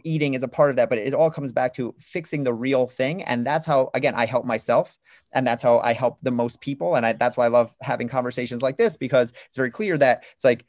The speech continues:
we could have just talked for the last hour about the biomechanics of a hip hinge or about, should I be doing curtsy lunges or lateral lunges or something like that? But we didn't, right? Because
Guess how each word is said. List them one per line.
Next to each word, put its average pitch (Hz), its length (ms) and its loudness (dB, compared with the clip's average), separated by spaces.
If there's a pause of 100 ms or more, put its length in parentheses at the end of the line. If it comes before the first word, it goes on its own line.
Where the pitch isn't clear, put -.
(300)
we 143 120 0
could 156 160 2
have 131 80 -2
just 139 180 -2
talked 139 220 2
for 139 120 -2
the 127 80 0
last 127 380 2
hour 143 360 2
about 120 380 4 (200)
the 131 120 4
biomechanics 135 800 2
of 135 80 0
a 131 60 -2
hip 160 160 -2
hinge 120 320 -2
or 127 260 4 (160)
about, 135 380 4 (160)
should 156 180 0
I 139 80 6
be 139 100 0
doing 143 420 -2
curtsy 165 340 -4
lunges 147 420 -2
or 139 180 2
lateral 151 380 4
lunges 127 340 2
or 127 80 -4
something 120 240 -2
like 113 100 0
that? 104 100 0
But 117 80 -2
we 120 80 -2
didn't, 113 200 -2
right? 113 160 -4
Because 117 220 -6